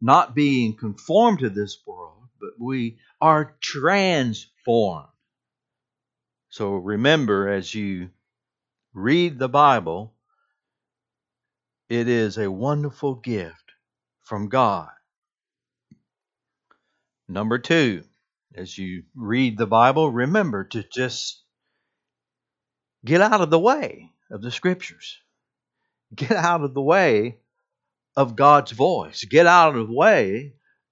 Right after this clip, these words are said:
of God's Word. It might surprise you, but it's not written by a Republican. It's not written by a Democrat.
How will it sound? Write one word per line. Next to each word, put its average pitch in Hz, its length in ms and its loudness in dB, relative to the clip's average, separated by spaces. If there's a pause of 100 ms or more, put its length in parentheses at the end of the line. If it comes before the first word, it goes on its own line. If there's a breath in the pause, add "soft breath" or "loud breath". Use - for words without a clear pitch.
of 123 240 -2
God's 139 400 4
Word. 165 480 -2 (1500)
It 110 140 -10
might 120 300 0
surprise 135 600 6
you, 143 220 0
but 113 160 -4
it's - 160 -12
not 143 300 2
written 117 480 2
by 110 180 4
a 110 60 2
Republican. 104 800 -2
It's - 180 -18
not 113 240 -2
written 131 320 0
by 117 200 2
a 101 100 -8
Democrat. 107 640 -4